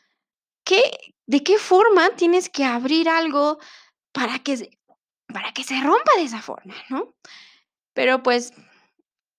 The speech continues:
él abrió así. Y esas son las pequeñas cosas. Es algo tan chiquitito como romper la caja porque te enojaste, eh, cuando te dedicas a eso y tu intención era no romperla.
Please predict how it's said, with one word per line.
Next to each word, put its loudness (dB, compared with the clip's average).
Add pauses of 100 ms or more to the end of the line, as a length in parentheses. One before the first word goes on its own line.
(640)
él -2
abrió -2
así. -2 (1040)
Y -10
esas -10
son -2
las -4
pequeñas -6
cosas. -10 (540)
Es -10
algo 0
tan -2
chiquitito -4
como -4
romper -4
la -2
caja -4
porque -4
te -6
enojaste, -4 (760)
eh, -6 (800)
cuando -2
te 2
dedicas 2
a 2
eso 2
y -8 (360)
tu -2
intención -2
era 0
no 2
romperla. -4